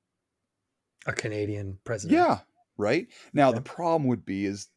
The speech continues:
Speaker 2: they can
Speaker 1: There's
Speaker 2: afford to pay them a lot more than we can, so they'd be stealing any of our good guys and gals, you know,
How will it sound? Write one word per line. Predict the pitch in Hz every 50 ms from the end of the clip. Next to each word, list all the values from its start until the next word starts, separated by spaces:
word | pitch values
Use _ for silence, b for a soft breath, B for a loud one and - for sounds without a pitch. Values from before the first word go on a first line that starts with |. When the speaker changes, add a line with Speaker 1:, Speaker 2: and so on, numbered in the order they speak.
| _ -
Speaker 2:
they | - 120
can | 120 - 120
Speaker 1:
There's | 110 143 135
Speaker 2:
afford | 120 160 151 156 143 127
to | 117
pay | - - 135 127
them | 127 - 156 147
a | 113
lot | 120 131 123 - - -
more | 151 147 147
than | 139 131 120 110
we | 127 135 139
can, | - - - 117 131 -
so | - - 151
they'd | 127 123 127 123
be | 127 139 127
stealing | - - - - 143 135 147 147 131 113 113 113 B B B B B B
any | 139 135 135 127
of | 113 101
our | 113 107
good | 110 92 123 117 104 87
guys | 120 127 127 123 113 113 120 120 117
and | 110 101 104
gals, | 120 123 123 113 107 107 110 120 117 - b b b b b -
you | 120 127
know, | 120 117 117 120 117